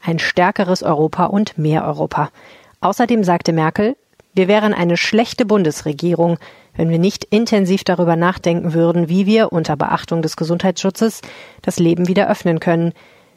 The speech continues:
Wir wären aber auch eine schlechte Regierung, wenn wir jetzt schon ein Datum nennen würden."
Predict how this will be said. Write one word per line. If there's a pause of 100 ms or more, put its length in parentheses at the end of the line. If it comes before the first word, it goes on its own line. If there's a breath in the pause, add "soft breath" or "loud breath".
(120)
Wir
wären
aber
auch
eine
schlechte
Regierung,
wenn
wir
jetzt
schon
ein
Datum
nennen
würden."